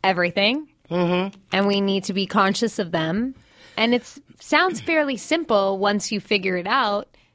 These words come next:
Speaker 1: to take care of them.
Speaker 2: It, it is, once people, you know, once people, t-, I think the first step is definitely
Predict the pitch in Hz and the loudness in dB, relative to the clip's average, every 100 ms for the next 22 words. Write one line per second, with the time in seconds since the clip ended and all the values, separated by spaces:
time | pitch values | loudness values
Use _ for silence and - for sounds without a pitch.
0 | _ _ - - 233 226 277 254 170 156 | _ _ -4 0 0 0 0 0 -2 -6
1 | 151 156 _ - - - - _ _ 320 | -10 -16 _ -20 -20 -20 -20 _ _ -4
2 | 226 - 226 208 202 170 - 185 170 220 | -4 -4 -2 0 -2 -4 -10 -8 0 2
3 | 240 - - 214 208 196 180 156 _ _ | 2 -4 -4 -4 0 0 2 -2 _ _
4 | _ 175 170 170 190 - 202 185 180 170 | _ 0 2 4 2 0 -4 0 2 2
5 | 165 - - 170 220 208 165 - 180 175 | 0 -8 -2 0 2 0 -2 -2 0 0
6 | - 165 165 151 - 160 156 165 156 147 | 0 -2 -2 -8 -2 -2 0 -2 0 2
7 | 151 147 139 | 2 0 -4